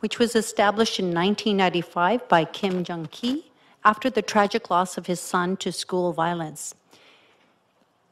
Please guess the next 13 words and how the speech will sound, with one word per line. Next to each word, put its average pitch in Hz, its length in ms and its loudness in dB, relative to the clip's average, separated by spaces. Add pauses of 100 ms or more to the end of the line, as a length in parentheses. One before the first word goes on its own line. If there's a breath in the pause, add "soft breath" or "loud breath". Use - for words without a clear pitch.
(260)
This 202 220 0
foundation 214 840 -2 (840)
is 202 340 -4
a 196 120 -10
South 196 500 -2
Korean 180 600 -4
non-governmental 190 1120 -2
organization 180 760 -4
dedicated 185 600 -4
to - 100 -8
youth 180 280 -6
violence 170 440 -4
prevention. 175 680 -8